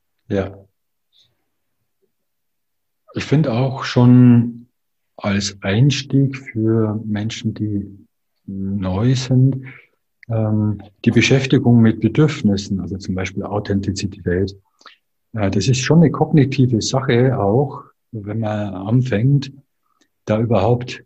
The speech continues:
mit dieser Begrifflichkeit irgendwo eine Verbindung aufzubauen. Also, äh, klar, jeder Mensch hat es vielleicht schon gehört, äh, dieses Wort oder andere Wörter.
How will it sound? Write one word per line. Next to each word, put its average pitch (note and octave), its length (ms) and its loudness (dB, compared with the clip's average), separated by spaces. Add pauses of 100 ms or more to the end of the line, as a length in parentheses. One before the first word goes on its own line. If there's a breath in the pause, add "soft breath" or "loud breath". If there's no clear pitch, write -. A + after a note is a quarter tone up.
(160)
mit A#2 200 -2
dieser A#2 200 0
Begrifflichkeit G2+ 920 -2
irgendwo G#2+ 760 -2 (400)
eine G2+ 120 -2
Verbindung B2+ 600 4
aufzubauen. F2+ 840 -8
Also, F#2+ 280 -10 (420 loud breath)
äh, G#2 160 -4
klar, F#2+ 560 -2 (200)
jeder G#2 320 -6
Mensch G2 320 -4
hat G2 160 -8
es - 240 -10
vielleicht F#2 280 -10
schon F#2+ 140 -4
gehört, A2+ 560 0 (960)
äh, F#2 140 -4
dieses F2+ 420 -4
Wort A#2+ 460 0
oder F#2+ 180 -8
andere G#2+ 360 0
Wörter. F#2 520 -2